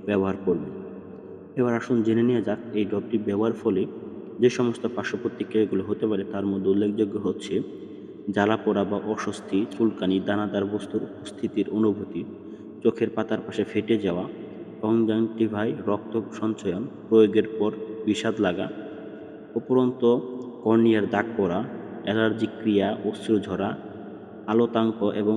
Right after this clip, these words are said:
বমি বমি ভাবের অভিযোগ পাওয়া যেতে পারে অনেক ক্ষেত্রেই। এছাড়াও কানে ototoxicity বা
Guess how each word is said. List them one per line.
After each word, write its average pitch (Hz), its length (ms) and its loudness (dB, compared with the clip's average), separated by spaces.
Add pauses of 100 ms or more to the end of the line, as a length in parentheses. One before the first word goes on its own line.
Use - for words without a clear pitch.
বমি 107 220 4
বমি 110 280 4
ভাবের 101 360 0 (140)
অভিযোগ 107 360 0 (100)
পাওয়া 107 180 4
যেতে 101 300 0
পারে 92 160 -2
অনেক 87 200 -6
ক্ষেত্রেই। - 380 -2 (1500)
এছাড়াও 113 400 2
কানে 107 260 4 (680)
ototoxicity 117 1200 4 (340)
বা 95 100 6